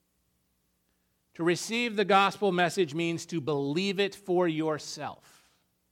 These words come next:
You must receive and believe this good news, personally hearing it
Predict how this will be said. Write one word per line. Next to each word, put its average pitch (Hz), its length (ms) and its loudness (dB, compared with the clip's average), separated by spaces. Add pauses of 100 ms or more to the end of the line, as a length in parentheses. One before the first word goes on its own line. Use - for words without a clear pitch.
(720)
You 151 120 0
must 202 240 4
receive 233 460 2
and 233 100 4
believe 214 360 4
this 208 220 4
good 208 240 4
news, 165 300 -2
personally 226 720 0
hearing 185 360 2
it 180 180 -4